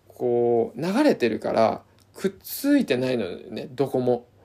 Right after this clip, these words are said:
で、こう、常にこう、みずみずしい麺になるから、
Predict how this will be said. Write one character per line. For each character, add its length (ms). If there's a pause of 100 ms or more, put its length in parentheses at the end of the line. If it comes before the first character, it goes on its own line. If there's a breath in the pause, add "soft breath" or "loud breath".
(680 soft breath)
で、 100
こ 160
う、 180
常 380
に 60
こ 120
う、 60
み 140
ず 140
み 160
ず 200
し 600
い 60
麺 340
に 80
な 160
る 80
か 160
ら、 280